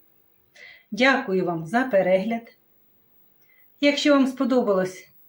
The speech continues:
ставте лайки, підписуйтесь на мій канал,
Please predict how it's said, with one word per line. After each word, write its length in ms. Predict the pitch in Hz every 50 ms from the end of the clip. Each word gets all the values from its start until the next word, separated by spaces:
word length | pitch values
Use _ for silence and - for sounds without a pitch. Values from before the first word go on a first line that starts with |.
| - - _ _ _ _ _
ставте 440 | - - - 415 415 - - 214 190
лайки, 540 | 196 240 330 339 302 - - 262 277 - - _ _ _ - - - - _ _ _
підписуйтесь 920 | - 294 269 - - - - 190 202 247 - - 311 302 311 302 294 302
на 80 | 302 285
мій 180 | 277 277 277
канал, 420 | 277 - 269 262 262 254 254 262